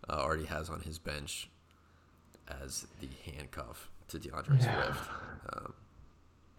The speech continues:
Speaker 2: Could be an option if you're desperate. I don't know how desperate people are yet.
Speaker 1: Yeah, but, I mean, all the other guys on here, Jerick McKinnon, Mark Ingram,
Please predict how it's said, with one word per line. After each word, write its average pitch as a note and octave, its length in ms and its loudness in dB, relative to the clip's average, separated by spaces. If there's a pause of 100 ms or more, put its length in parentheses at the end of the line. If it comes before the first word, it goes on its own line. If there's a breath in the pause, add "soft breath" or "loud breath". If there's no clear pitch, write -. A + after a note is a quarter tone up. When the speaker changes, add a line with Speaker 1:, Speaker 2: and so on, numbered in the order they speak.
(140)
Speaker 2:
Could E3 160 12
be C3+ 100 12
an A#2 80 12
option G2+ 320 12
if G2+ 180 12
you're G2 100 12
desperate. G2 500 12 (720)
I - 40 12
don't - 140 12
know - 60 12
how - 100 12
desperate - 400 10
people - 260 6
are C2 140 10
yet. C#3 180 12 (480)
Speaker 1:
Yeah, - 160 -4 (400)
but, B1 280 -4
I C#2+ 80 -4
mean, B1 160 -8 (640)
all E2 100 -4
the E2+ 100 -2
other E2 120 0
guys D#2+ 220 -2
on E2 100 -4
here, D#2+ 400 -4 (960)
Jerick D#2 260 -6
McKinnon, D#2+ 540 -8 (220)
Mark D#2 260 -6
Ingram, D#2+ 400 -8